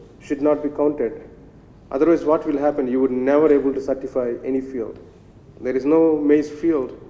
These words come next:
that is free of any pest or a disease. There is always something occurs on the plants. So we need to be very careful. What do you want to look for and what do you want to certify for?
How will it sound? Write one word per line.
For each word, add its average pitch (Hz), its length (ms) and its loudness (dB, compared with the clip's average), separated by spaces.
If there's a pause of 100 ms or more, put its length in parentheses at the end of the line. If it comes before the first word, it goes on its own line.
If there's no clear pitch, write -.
that 135 140 -2
is 135 100 -4
free 147 180 -2
of 139 160 2
any 131 120 0
pest - 420 -8 (880)
or 127 260 -2
a 117 100 -4
disease. 120 360 -8
There 120 160 -8
is 123 80 -8
always 147 280 2
something 127 360 -4
occurs 113 280 -10
on 107 140 -8
the 104 60 -12
plants. - 440 -18 (1000)
So - 140 -2
we 147 120 2
need 175 140 4
to 180 60 0
be 147 120 0
very 143 180 2
careful. 135 520 -2 (460)
What 135 300 -2
do 139 80 -4
you 127 60 -4
want 131 220 -2
to 139 40 -6
look 131 200 -8
for 127 280 -4
and 117 100 -6
what 120 160 -2
do 120 60 -6
you 117 60 -4
want 120 160 -4
to - 40 -12
certify 107 320 -10
for? - 180 -18